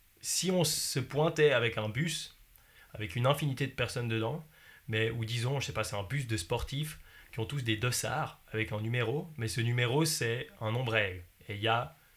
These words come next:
une personne, euh, enfin, tous les nombres réels, euh, sont représentés par, euh, par un dossard qui est porté par quelqu'un. Donc c'est,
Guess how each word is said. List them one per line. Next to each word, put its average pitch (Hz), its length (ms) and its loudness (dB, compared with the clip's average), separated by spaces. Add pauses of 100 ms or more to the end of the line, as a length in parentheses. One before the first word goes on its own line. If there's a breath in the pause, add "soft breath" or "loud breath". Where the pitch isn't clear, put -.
(200 loud breath)
une 156 180 2
personne, 147 540 -2 (560 loud breath)
euh, 98 220 -8
enfin, - 220 -6 (560)
tous 160 120 0
les 156 80 8
nombres 151 220 8
réels, 135 420 6
euh, 101 260 -2 (100)
sont - 200 -6
représentés 110 540 -6
par, 98 240 -6
euh, 98 240 -12
par 101 160 -10
un 92 60 -6
dossard - 400 -6
qui - 100 -14
est - 20 -16
porté - 240 -12
par - 160 -16
quelqu'un. 110 300 -10 (680 loud breath)
Donc 104 140 -8
c'est, 98 320 -6